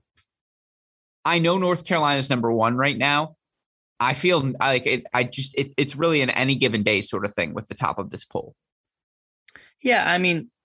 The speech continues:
Speaker 2: U N C deserves to be number one,
Speaker 1: Sure.
Speaker 2: right? They are undefeated. They won indoors.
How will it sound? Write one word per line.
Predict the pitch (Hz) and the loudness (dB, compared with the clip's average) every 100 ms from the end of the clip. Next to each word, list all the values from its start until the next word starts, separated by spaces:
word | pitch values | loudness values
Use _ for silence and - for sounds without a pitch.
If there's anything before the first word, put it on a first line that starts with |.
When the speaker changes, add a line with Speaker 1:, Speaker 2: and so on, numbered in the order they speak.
| - | -6
Speaker 2:
U | 196 226 | 0 2
N | 180 | 2
C | 175 | 2
deserves | 143 131 131 117 | 2 2 0 0
to | - | 0
be | |
number | 123 113 117 | 2 2 0
one, | 104 104 117 - | -2 -2 -4 -2
Speaker 1:
Sure. | 139 | 0
Speaker 2:
right? | 120 - | 0 0
They | 127 | 0
are | 127 | 2
undefeated. | 123 123 123 117 117 | 2 0 0 0 2
They | 113 | 2
won | 117 117 | 2 2
indoors. | 107 113 113 113 113 | 2 2 2 2 2